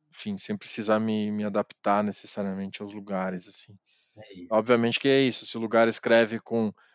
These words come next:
Speaker 1: você sabe disso, né? Escreve a data, depois o número, você, você vai se adaptar, mas n-, mas não, <laughs> você não precisa tá vestido com a camisa igual do seu chefe, entende?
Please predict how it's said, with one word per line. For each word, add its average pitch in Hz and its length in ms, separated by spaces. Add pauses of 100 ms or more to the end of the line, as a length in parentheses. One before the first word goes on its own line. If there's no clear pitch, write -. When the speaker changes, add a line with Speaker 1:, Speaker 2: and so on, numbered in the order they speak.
(240)
Speaker 1:
você - 140
sabe 113 280
disso, 104 240
né? 104 60
Escreve 117 320
a 123 60
data, 113 540
depois 107 380
o 110 40
número, 120 440
você, 104 280
você - 260
vai 110 260
se 135 120
adaptar, 127 480
mas 107 220
n-, 113 160
mas 117 240
não, 113 160
<laughs> 127 220
você 120 120
não 117 60
precisa 120 260
tá 127 120
vestido 113 360
com 117 100
a - 40
camisa 117 300
igual 113 240
do 107 60
seu 117 140
chefe, 107 400
entende? 107 300